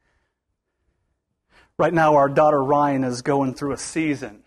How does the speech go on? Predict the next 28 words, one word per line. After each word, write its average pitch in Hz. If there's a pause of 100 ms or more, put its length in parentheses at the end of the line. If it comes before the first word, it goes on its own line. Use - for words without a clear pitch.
(1160)
She's 151
gonna 139
be 123
seven 139
soon. 110 (100)
Pray 135
for 123
us. - (1040)
She's 190
learning 208
her, 170 (300)
her 202
role 170 (960)
as 135
our 135
daughter, 147
as 123
our 127 (400)
child, 151
and 196
she's 180
learning 180
our 196
role, 131 (500)
mom 143
and 131
dad, 143 (880)
authority, 135